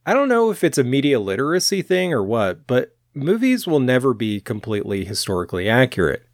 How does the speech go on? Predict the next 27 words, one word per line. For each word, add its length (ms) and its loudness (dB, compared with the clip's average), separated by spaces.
because 300 0
good 160 0
movies 420 2
don't 220 0
reflect 360 -2
real 200 2
life. 420 -2
They're 200 2
larger-than-life 880 0
stories 480 0
inspired 840 0
by 160 0
true 280 -6
events. 480 -8
It's 160 -2
not 160 4
about 220 2
the 80 -2
facts, 480 2
it's 140 -4
about 240 2
conveying 520 2
ideas. 800 -2
Who 140 2
was 300 2
this 140 -2
person? 520 -8